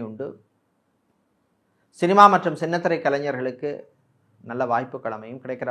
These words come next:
வாய்ப்பை நல்லா பயன்படுத்திக்கிங்க. டிராவல்ஸ் and டூர்ஸ் வைத்திருப்பவர்கள், டிரான்ஸ்போர்ட் கம்பெனி நடத்துபவர்களுக்கு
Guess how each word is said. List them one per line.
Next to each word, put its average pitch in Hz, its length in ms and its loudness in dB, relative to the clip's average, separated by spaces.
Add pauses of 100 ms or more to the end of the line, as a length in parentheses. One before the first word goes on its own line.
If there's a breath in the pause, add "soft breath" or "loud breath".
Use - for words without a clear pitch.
வாய்ப்பை 117 320 -8
நல்லா 110 160 -4 (100)
பயன்படுத்திக்கிங்க. 110 680 -10 (2250)
டிராவல்ஸ் 190 400 8
and 151 120 -4
டூர்ஸ் 165 240 -2
வைத்திருப்பவர்கள், 139 640 -4
டிரான்ஸ்போர்ட் 147 420 -4
கம்பெனி 127 220 -8
நடத்துபவர்களுக்கு 123 500 -10